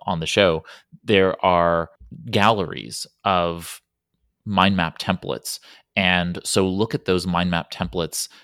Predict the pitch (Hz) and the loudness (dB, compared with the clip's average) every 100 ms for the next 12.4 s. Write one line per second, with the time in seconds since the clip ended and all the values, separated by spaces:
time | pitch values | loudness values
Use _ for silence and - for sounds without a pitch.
0 | _ 98 92 - 95 90 82 90 95 92 | _ -4 -2 -4 -4 -4 0 0 2 0
1 | 90 85 85 90 92 87 80 - 82 - | -2 -4 -6 -4 -2 -2 -4 -6 -6 -6
2 | - 104 80 73 - _ _ - 95 90 | -2 0 0 -2 -10 _ _ -6 0 0
3 | 87 87 - - 101 107 - 95 92 85 | 0 -2 -6 -4 0 0 0 -2 0 0
4 | 90 85 - 85 82 87 90 80 76 78 | 0 -2 -6 -8 -4 -2 -2 -2 -2 -4
5 | - - 95 85 90 87 95 90 80 95 | -8 -2 -2 0 -2 0 0 -2 -4 -6
6 | - 80 78 - 82 80 87 85 80 78 | -4 -4 -4 -10 -12 -4 0 0 -2 -8
7 | 110 - - _ _ _ _ 76 - - | -10 -18 -20 _ _ _ _ -10 -6 -4
8 | 107 113 107 98 87 104 92 - 98 98 | -2 0 0 -2 -2 -4 -2 -4 -8 -6
9 | 92 85 90 90 90 82 80 - 85 87 | -6 -4 -4 -4 -2 -2 -2 0 0 0
10 | 82 82 90 - 87 - 85 82 - - | -4 -4 -4 -6 -6 -4 -4 -4 -8 -10
11 | 87 85 82 92 92 98 - 82 82 85 | -6 -2 -2 0 -2 -2 -2 -2 -4 -8
12 | - 85 78 - | -2 -2 -2 -6